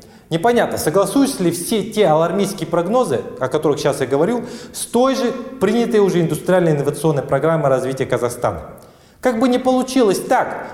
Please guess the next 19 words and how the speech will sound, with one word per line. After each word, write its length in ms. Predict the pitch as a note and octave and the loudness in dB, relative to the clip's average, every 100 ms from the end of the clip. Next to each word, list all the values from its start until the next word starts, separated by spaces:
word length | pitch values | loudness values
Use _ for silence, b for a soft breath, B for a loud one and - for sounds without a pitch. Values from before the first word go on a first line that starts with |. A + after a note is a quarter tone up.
| B | B
что 140 | - | -6
через 240 | F3 G#3+ G3 | 0 0 0
двадцать 380 | G3+ A3 A3 G#3+ | 2 2 2 2
лет 240 | A3+ F3+ | 2 2
нам 120 | E3+ | 0
пришлось 340 | F3+ F3 F#3+ F3+ | 0 0 0 0
бы 140 | E3+ | 2
не 140 | E3+ | 2
инновациями 540 | F3 F3+ A#3+ A#3+ D3+ B2 | 4 4 2 2 -2 0
заниматься, 580 | B2 C#3 C#3 A2 - - B B B | 0 0 0 -2 -6 -12 B B B
а 120 | D3 | 0
воевать 380 | E3+ F3 A3 E3+ | 2 4 2 2
за 100 | F#3+ | 2
воду 260 | F3+ A#2+ | 2 2
с 60 | - | 0
соседними 440 | C#3 F3 F3+ F3+ | 0 0 -2 0
государствами, 640 | D#3 D3+ D#3+ C#3 D#3+ - C#3 | 0 0 2 0 0 -2 0
или 140 | E3 | 2
наоборот, 640 | D#3 D3 E3 A#3 A#3+ B | 4 2 2 2 0 B